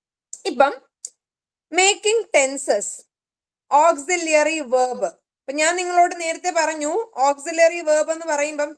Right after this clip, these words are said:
താങ്ങി നിർത്തുന്ന ഒരു വെർബാണ്. ഇപ്പൊ റീഡിങ് എന്നൊരു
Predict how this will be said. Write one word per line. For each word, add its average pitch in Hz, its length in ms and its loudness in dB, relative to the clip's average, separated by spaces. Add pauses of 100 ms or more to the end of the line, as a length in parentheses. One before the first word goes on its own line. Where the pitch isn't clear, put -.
താങ്ങി 330 400 -4
നിർത്തുന്ന 311 400 -6
ഒരു 302 140 -4
വെർബാണ്. 247 460 -2 (1000)
ഇപ്പൊ 302 140 4 (100)
റീഡിങ് 359 460 -4
എന്നൊരു 370 200 -4